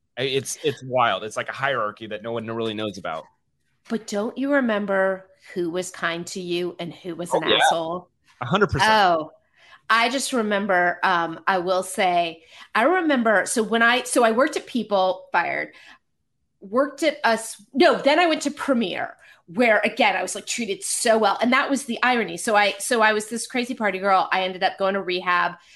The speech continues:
Speaker 2: got sober in two thousand, immediately hired at Premiere Magazine to do this column called Party Girl. And I thought that was hilarious. Here I am, s-, newly sober, totally boring. I hang out with my cats and other sober people drinking coffee. And I've got this, like,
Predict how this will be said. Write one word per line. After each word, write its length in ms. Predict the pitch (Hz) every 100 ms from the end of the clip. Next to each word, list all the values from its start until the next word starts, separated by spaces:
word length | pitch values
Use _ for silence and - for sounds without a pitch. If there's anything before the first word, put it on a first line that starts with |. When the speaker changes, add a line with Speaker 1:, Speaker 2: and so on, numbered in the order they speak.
| _
Speaker 2:
got 240 | - 220 233
sober 360 | - 208 196 196
in 100 | 190
two 180 | -
thousand, 520 | 190 185 180 185 160 160 -
immediately 680 | 208 208 226 247 277 - 240
hired 340 | 202 196 190
at 140 | 185 -
Premiere 300 | 202 180 170
Magazine 440 | 240 254 - 196
to 140 | -
do 80 | 180
this 180 | 180 175
column 300 | - 160 170
called 240 | - 190
Party 280 | - 415 349
Girl. 340 | - 180 185 -
And 160 | 185 180
I 100 | 170
thought 240 | 170 175
that 140 | 165 -
was 140 | -
hilarious. 600 | 370 453 285 147 - -
Here 160 | 190 180
I 80 | 175
am, 300 | 175 185 - - - _
s-, 280 | - - -
newly 240 | 254 240
sober, 400 | 220 220 190 202
totally 280 | 202 220 208
boring. 460 | 190 196 185 185 175
I 40 | 190
hang 200 | 196 190
out 80 |
with 100 | 175
my 100 | 190
cats 420 | 180 180 165 185 -
and 160 | 196 170
other 220 | 151 185
sober 280 | 190 175 180
people 220 | 175 185
drinking 300 | 180 180 190
coffee. 420 | 180 185 185 180
And 160 | 180 180
I've 160 | 175 175
got 160 | 170
this, 200 | 185 180
like, 200 | 175 180